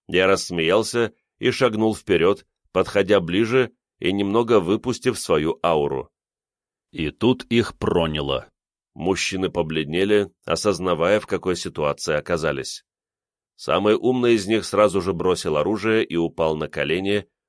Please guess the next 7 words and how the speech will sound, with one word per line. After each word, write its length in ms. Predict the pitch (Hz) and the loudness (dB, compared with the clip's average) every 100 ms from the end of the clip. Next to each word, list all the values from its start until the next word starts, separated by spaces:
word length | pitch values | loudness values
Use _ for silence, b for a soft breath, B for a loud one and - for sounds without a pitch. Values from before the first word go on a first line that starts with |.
| _ | _
понимая, 500 | - 69 73 95 113 | -8 -6 -2 0 0
что 160 | 104 104 | 0 0
это 160 | 98 | 2
лучший 380 | 92 90 - 87 | 0 -2 -6 -8
способ 440 | - 80 87 104 - | -6 -2 -2 -2 -4
сохранить 560 | 92 - 76 71 71 | -6 -4 -4 -4 -6
жизнь. 400 | 78 85 67 64 | -4 -4 -4 -14